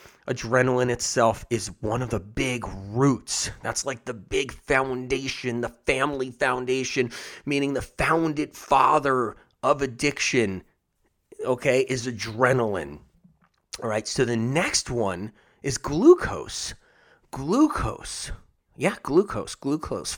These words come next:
f-, floating around in our body. And that's the other root, founded father.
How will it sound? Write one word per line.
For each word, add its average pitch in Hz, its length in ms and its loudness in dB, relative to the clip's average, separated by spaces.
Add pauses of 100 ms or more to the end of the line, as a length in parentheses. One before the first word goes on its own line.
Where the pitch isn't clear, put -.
f-, - 160 -6
floating 156 440 2
around 139 300 -2
in 131 100 -2
our 127 120 0
body. 107 500 0 (680)
And 113 160 -6
that's 165 280 -2
the 151 220 -10
other 175 360 0 (180)
root, 143 500 4 (240)
founded 151 600 -2
father. 135 720 0